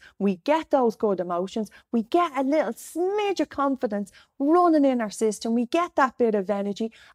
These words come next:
and that drives us to take the next step. And then over time, it's those small little steps that you take that build in that new habit. And it's stepping over that voice in your head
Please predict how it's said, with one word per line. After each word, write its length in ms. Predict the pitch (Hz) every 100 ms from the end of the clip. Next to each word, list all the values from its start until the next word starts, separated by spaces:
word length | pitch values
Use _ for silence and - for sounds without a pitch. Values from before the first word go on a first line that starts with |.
| -
and 180 | 214 208
that 240 | 262 240
drives 360 | - 226 214 202
us 140 | 196
to 100 | -
take 320 | - 202 196
the 100 | -
next 320 | 190 185 - -
step. 220 | 165 - _ _ - - -
And 140 | 196
then 240 | 190 185 180 -
over 400 | 320 320 247 208
time, 380 | - 214 202 185
it's 180 | 185
those 280 | - 190 185
small 640 | - - 262 285 285 262 - -
little 680 | 214 240 285 339 339 285 254
steps 540 | - - 240 196 -
that 200 | - 214
you 120 | 190
take 340 | 185 202 190 185 _ _ -
that 180 | 196 -
build 260 | 220 214 208
in 200 | 196 185
that 240 | 185 180
new 180 | 196 185
habit. 320 | 170 170 - - _ _ _ _ _ _ -
And 160 | 208 196
it's 300 | 190 - -
stepping 520 | - 311 320 311 254 -
over 520 | 233 277 277 175 185 _ _ _ _ _ _ _
that 220 | - 403 370 -
voice 360 | 302 285 - -
in 140 | 240
your 160 | 220 190
head 400 | 233 247 202